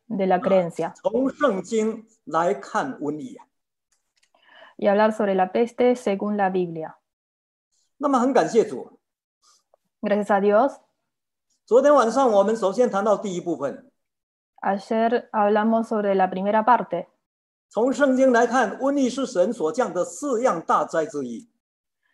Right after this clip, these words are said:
Speaker 1: Desde el punto de vista de la Biblia, la peste es una de las catástrofes enviadas por Dios.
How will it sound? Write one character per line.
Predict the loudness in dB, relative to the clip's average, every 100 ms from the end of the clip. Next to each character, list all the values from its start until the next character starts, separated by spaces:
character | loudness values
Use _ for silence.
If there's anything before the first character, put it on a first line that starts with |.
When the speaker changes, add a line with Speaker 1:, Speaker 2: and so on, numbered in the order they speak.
| _ _ _
Speaker 1:
Desde | -6 -2 0
el |
punto | 4 6
de | 6 6
vista | 2 -2 0
de | 0
la | 0
Biblia, | 0 0 0 -2
la | -4 0
peste | 2 2 0 -4 -4
es | -4
una | -4 -2
de | -2
las | -4 -4
catástrofes | -6 -4 -2 -2 -4 -6 -6 -4 -4 -4 -6
enviadas | -8 -6 -4 -4 -4 -6
por | -8 -6
Dios. | -10 -12 -14